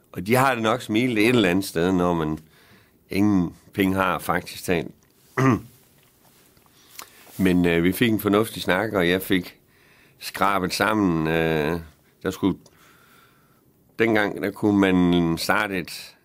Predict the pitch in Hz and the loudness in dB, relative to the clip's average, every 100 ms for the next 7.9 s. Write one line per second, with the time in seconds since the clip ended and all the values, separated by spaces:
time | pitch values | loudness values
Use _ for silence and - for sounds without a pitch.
0 | _ _ _ _ _ _ - 117 92 - | _ _ _ _ _ _ -4 -2 -2 2
1 | 113 87 101 101 - - - _ _ _ | 4 4 2 0 -4 -6 -10 _ _ _
2 | _ _ _ - _ _ _ 95 92 - | _ _ _ -20 _ _ _ -4 -4 -2
3 | 92 85 78 - 98 117 117 107 92 - | -2 0 0 -2 0 0 2 2 2 0
4 | 85 80 80 80 71 101 110 98 92 - | -2 0 0 0 0 -2 -2 -2 -2 -2
5 | 90 - - 80 - 73 - 147 113 98 | -2 -2 -4 -6 -6 -8 0 2 4 2
6 | 76 - 62 - - - _ _ - - | 0 -6 -12 -12 -18 -20 _ _ -20 -20
7 | - - 82 78 76 73 71 67 | -20 -6 -2 -2 -2 -2 -2 -4